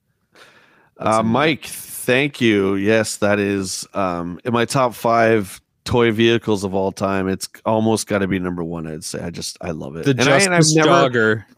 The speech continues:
Speaker 1: just beat it out.
Speaker 2: Yeah, I've never owned it until last year.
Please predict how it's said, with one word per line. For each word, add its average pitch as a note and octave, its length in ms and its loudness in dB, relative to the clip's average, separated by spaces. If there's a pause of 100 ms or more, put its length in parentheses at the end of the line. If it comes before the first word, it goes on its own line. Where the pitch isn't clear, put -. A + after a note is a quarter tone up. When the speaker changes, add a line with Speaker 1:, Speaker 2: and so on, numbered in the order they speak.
Speaker 1:
just - 240 -2
beat A2+ 160 2
it G2 100 -2
out. F2+ 120 -2
Speaker 2:
Yeah, A#2 340 2 (260)
I've B2 200 0
never C#3+ 340 4
owned B2+ 320 2
it D#3+ 140 4
until A#2+ 360 2
last G#2 420 0
year. G2 360 -4